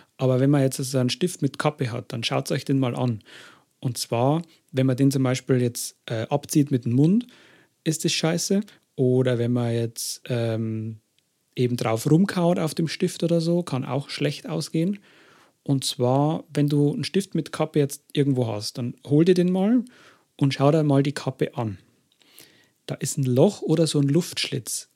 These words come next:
oben drin. Und, äh, ganz markant sind die eben mit Loch,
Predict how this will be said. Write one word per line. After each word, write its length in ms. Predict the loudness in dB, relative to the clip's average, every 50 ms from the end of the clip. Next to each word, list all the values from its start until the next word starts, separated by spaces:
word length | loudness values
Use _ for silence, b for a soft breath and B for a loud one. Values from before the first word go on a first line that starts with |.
| _
oben 400 | 0 0 2 2 0 -4 -8 -8 -12 _ _ -6
drin. 380 | -4 -4 -2 -4 -4 -8 -12 -16 _ b b b b b b b b b b b b b _ _
Und, 540 | -4 -2 0 0 0 0 -2 -2 -6 -6 -6
äh, 320 | -4 -4 -4 -4 -6 -6 -6
ganz 600 | -4 -2 -2 -2 -4 -6 -10 -10 -12 -14 -16 -20 _ _ _ _ _ _ _ _ _
markant 460 | -4 -4 -2 -2 -2 -2 -2 -2 -2 -2
sind 280 | -2 -2 -2 -2 -2
die 120 | -2 0 0
eben 180 | 2 2 2
mit 180 | 2 2 0 0
Loch, 380 | 0 2 0 0 -2 -6 -18